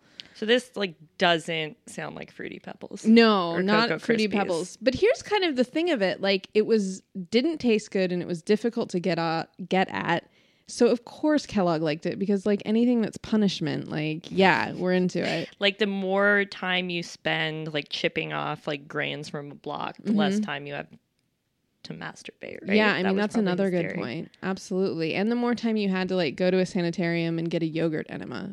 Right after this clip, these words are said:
Speaker 2: because that was
Speaker 1: <laughs>
Speaker 2: part
Speaker 1: Yogurt enema?
Speaker 2: Yeah.
Speaker 1: <laughs>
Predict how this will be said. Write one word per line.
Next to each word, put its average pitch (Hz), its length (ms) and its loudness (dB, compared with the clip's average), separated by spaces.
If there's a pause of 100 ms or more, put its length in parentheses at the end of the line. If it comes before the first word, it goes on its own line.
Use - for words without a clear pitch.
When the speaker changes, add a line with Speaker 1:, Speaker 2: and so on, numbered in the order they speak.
Speaker 2:
because 185 240 -6
that 165 140 -2
was 170 140 -2 (140)
Speaker 1:
<laughs> - 80 -4
Speaker 2:
part 254 240 6
Speaker 1:
Yogurt 330 280 0
enema? 349 420 -2
Speaker 2:
Yeah. 175 420 4
Speaker 1:
<laughs> - 60 -14